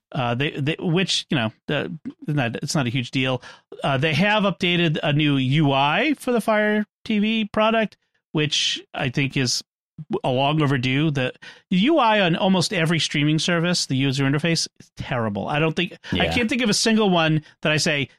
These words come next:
Speaker 1: "This I, I, is, I enjoy using it." M-, maybe Plex, but not really.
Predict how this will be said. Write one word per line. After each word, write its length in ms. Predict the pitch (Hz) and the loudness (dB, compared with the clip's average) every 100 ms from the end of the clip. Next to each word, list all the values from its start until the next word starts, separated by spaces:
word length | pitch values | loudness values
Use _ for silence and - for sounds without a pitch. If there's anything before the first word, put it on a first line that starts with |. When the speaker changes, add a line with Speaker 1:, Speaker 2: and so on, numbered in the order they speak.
| - | -2
Speaker 1:
"This 320 | 147 180 - | 2 2 2
I, 320 | 143 143 143 - | 0 0 0 -2
I, 420 | 139 147 160 147 | -4 -2 -2 -2
is, 240 | - 139 147 | -2 -2 -2
I 100 | 135 | -2
enjoy 400 | 131 120 135 135 | 0 0 0 2
using 360 | 123 120 113 | 0 0 -2
it." 180 | 95 - _ - | -6 -8 _ -8
M-, 140 | 151 - | -6 -4
maybe 440 | 175 165 202 240 254 | 0 2 2 0 0
Plex, 600 | 262 277 302 - - - - _ _ _ - 208 - | 0 0 0 -2 -4 -6 -12 _ _ _ -14 -10 -4
but 220 | 180 165 _ _ | -2 -2 _ _
not 260 | - 147 123 - | -2 -2 -2 -6
really. 400 | 135 110 104 | -4 -2 -4